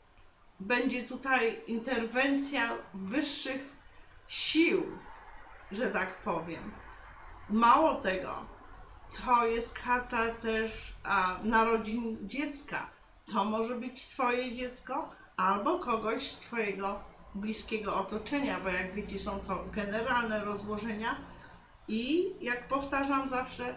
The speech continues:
nie wszystkie rybki będą przechodzić przez to samo. Niemniej jednak to jest piękna, wspaniała karta. Tym bardziej, że macie później koło fortuny.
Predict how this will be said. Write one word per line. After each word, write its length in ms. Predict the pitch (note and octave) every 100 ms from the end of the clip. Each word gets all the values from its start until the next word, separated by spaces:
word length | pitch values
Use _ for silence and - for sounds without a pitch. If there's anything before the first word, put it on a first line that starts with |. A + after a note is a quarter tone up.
| -
nie 180 | F#3+ F#3
wszystkie 480 | - B3 - C#4+ A#3+
rybki 440 | A3 - A3 G#3+ - - - -
będą 360 | G#3 G#3+ G3+ G3+
przechodzić 540 | - G3 A3 F#3+ F#3+
przez 480 | - - F3+ - - - - - -
to 120 | G#3
samo. 380 | - B3 F3+ - F#3+
Niemniej 560 | G3 A3+ C4+ C4+ B3+
jednak 400 | B3 A3+ A3 -
to 60 | G#3+
jest 300 | F3 - -
piękna, 520 | A#3+ A#3+ - A3+ A3
wspaniała 760 | - - G3+ G3 F#3 F#3+ F#3+ - - - - -
karta. 460 | G#3+ E3+ - F3 - - - - - -
Tym 160 | A#3+ A#3
bardziej, 320 | A3 G#3+ A3
że 140 | A3 G3+
macie 300 | F#3+ - G#3+
później 540 | G#3+ G#3 G#3 G3 F#3+ - - - - -
koło 320 | B3+ A3+ G#3+
fortuny. 680 | - G#3 G#3 A3+ F#3 F3